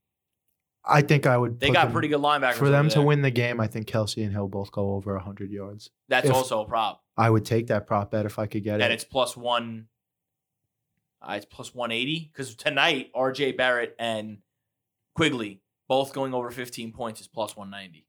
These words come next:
Speaker 1: Mm.
Speaker 2: Okay.
Speaker 1: Uh, Darrell Williams, rushing attempts.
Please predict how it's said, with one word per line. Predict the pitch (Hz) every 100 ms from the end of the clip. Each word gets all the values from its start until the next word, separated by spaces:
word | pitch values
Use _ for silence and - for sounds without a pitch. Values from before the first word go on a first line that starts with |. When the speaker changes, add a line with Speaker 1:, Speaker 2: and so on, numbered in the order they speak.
| 139
Speaker 1:
Mm. | 123 117 120 _ _ _ _
Speaker 2:
Okay. | 101 107 98 _ _ _ - -
Speaker 1:
Uh, | 127 120 113 110 113 _ _ _ _
Darrell | - 120 113
Williams, | 113 120 127 - _ _ _ _ _ -
rushing | 123 117 120
attempts. | 113 117 123 120